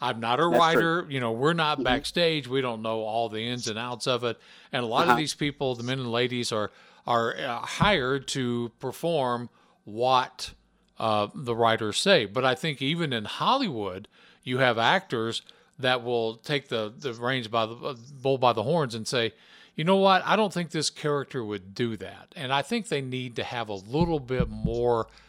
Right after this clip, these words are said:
Speaker 1: say about what their character would do if they feel comfortable doing it. And then if they screw it up,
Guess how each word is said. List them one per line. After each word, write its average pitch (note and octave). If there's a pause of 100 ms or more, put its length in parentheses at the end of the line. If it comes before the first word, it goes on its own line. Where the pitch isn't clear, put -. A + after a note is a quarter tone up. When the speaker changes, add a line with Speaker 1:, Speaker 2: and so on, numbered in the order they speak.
(220)
Speaker 1:
say B2+
about G2
what G#2+
their G#2
character G#2+
would F#2+
do E3
if F#3+
they E3
feel C3+
comfortable A#2
doing E3+
it. C#3+ (460)
And D3
then C4
if B3+
they C#4+
screw C#4
it B3
up, C#4+